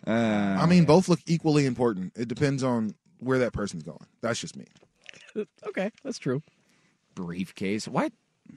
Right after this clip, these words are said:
Speaker 3: It has, I don't know. I'm just like, has
Speaker 1: What
Speaker 3: anybody
Speaker 1: in
Speaker 3: in the last ten years actually used, like, an old style briefcase? Or it's kinda just now like the iPad folder, I feel like. Everything's
Speaker 1: Everything's
Speaker 3: able to be
Speaker 2: Right.
Speaker 3: transported much easier.
Speaker 1: Again,
Speaker 2: Right.
Speaker 1: everything's falling apart. <laughs>
Speaker 2: I mean, hey, man, the, the, nothing says professional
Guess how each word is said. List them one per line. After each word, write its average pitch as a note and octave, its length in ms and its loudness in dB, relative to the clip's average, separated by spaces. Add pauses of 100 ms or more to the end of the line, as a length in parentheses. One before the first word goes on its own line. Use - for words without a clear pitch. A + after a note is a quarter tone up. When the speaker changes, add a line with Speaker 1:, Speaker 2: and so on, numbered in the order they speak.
(340)
Speaker 3:
It D#3 220 0
has, E3 260 4
I D#3 120 4
don't D#3 100 6
know. C3+ 140 6 (400)
I'm D3 60 -4
just C#3+ 100 -4
like, C#3 140 -2
has C#3 120 -2
Speaker 1:
What C3+ 60 0
Speaker 3:
anybody D3 260 4
Speaker 1:
in C#3+ 40 2
Speaker 3:
in - 40 2
the A#2+ 60 0
last B2+ 260 2
ten C3 160 0
years B2+ 240 0
actually A2+ 300 -4
used, A2+ 260 -2
like, A#2+ 140 -2
an A#2 80 -2
old A#2 120 -2
style A#2 200 2
briefcase? A#2+ 560 0
Or - 20 0
it's A#2 140 -4
kinda G#3+ 200 4
just E3 220 2
now C#3+ 220 6
like D3+ 180 4
the B2+ 120 2
iPad B2+ 440 2
folder, F#2+ 380 -4
I F#2 60 -8
feel G#2 220 -4
like. F2+ 180 -6
Everything's B2+ 340 0
Speaker 1:
Everything's - 80 -
Speaker 3:
able B2+ 140 0
to A2 40 -6
be A#2+ 80 -2
Speaker 2:
Right. A2 60 -6 (160)
Speaker 3:
transported B2+ 440 2
much F3+ 380 -4
easier. G#2 320 -4
Speaker 1:
Again, B2 140 0
Speaker 2:
Right. - 80 0
Speaker 1:
everything's A2+ 260 0
falling G#2+ 420 -4
apart. G#2 300 -4 (120)
<laughs> C3 120 -14
Speaker 2:
I C#3+ 40 -10
mean, C#3+ 260 -2
hey, D#3 240 2
man, A#2+ 340 -4
the, C3 180 -8 (120)
the, B2+ 180 -6
nothing E3 280 -2
says D3 260 -2
professional A#2+ 680 -6